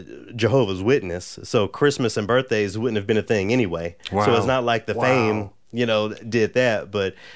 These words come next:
Speaker 1: I, I, I think that is a, uh, an int-, uh, very important thing to, to note. I don't think, I don't think their parents did the wrong thing, because look at, look at what he did for the world. We can say the same thing about, um,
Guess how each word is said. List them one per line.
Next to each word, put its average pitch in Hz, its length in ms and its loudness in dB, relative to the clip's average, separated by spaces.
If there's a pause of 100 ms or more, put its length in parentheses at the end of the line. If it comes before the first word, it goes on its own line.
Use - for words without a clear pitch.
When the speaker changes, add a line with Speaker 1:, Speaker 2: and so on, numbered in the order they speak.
(120)
Speaker 1:
I, 120 240 4
I, - 100 0
I 113 40 2
think 139 220 0
that 117 160 2
is 117 160 0
a, 101 240 -2 (340)
uh, 95 320 2
an 98 100 -2
int-, 104 260 -2
uh, 92 340 2
very 107 240 4
important 90 420 -2
thing 95 240 0
to, 87 300 -2 (260)
to 104 120 0
note. 95 340 4
I 143 80 6
don't 180 120 4
think, 117 260 -2
I 123 80 2
don't 160 120 2
think 120 140 -2
their 107 120 2
parents 107 380 0
did 98 360 -2 (380)
the 101 180 2
wrong 95 440 2
thing, 87 400 -4 (420)
because 101 300 2
look 104 240 2
at, 113 240 2 (300)
look 123 200 0
at 120 100 2
what 117 200 0
he 131 200 0
did 120 300 2 (100)
for 120 120 -4
the 104 80 2
world. 110 380 0 (220)
We 131 100 2
can 131 120 2
say 135 100 4
the 110 100 -2
same 120 200 2
thing 120 160 0
about, 113 420 0
um, 104 380 -2